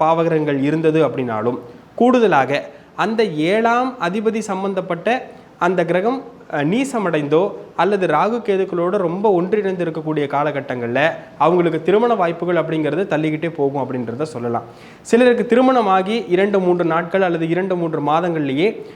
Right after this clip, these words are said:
பிரிவினைகள் ஏற்படக்கூடியது நம்ம கண்கூட பார்க்குறோம். அதற்கும் இது போன்ற அமைப்புகள் தான் காரணம் அப்படிங்கிறத மனதில் வச்சுக்கணும்.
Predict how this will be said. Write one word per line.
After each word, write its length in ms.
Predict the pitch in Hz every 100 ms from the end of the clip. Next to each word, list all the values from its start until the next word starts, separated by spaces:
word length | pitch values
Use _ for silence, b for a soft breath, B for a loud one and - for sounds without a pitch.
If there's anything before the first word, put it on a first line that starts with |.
| B -
பிரிவினைகள் 560 | 240 233 220 190 202
ஏற்படக்கூடியது 640 | 180 180 175 160 160 151 190
நம்ம 180 | 196
கண்கூட 400 | 147 143 151 156 156
பார்க்குறோம். 380 | 127 123 156 226 B B B
அதற்கும் 580 | 143 202 247 277 285
இது 200 | 185 214
போன்ற 280 | 226 247 240
அமைப்புகள் 440 | 202 185 185 170 165
தான் 160 | 190
காரணம் 500 | 165 151 139 139 120 - - - - - - -
அப்படிங்கிறத 800 | 180 175 156 127 143 185 135 110
மனதில் 420 | 120 139 135 131
வச்சுக்கணும். 300 | - 117 110